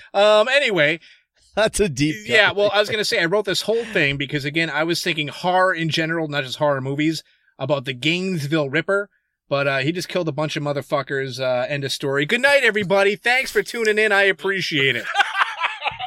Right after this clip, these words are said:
Speaker 1: Thank you very much.
Speaker 2: To Mike Ranger for the ruling.
Speaker 1: <laughs>
Speaker 2: It's tough. It's a hard one.
Speaker 1: Just give it to me.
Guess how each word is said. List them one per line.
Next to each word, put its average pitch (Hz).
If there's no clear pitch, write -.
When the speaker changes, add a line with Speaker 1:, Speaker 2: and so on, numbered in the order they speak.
Speaker 1:
Thank 285
you 233
very 226
much. 180
Speaker 2:
To 160
Mike 151
Ranger 185
for 143
the 147
ruling. 349
Speaker 1:
<laughs> -
Speaker 2:
It's -
tough. 175
It's 196
a 190
hard 190
one. 113
Speaker 1:
Just -
give 302
it 359
to 311
me. 311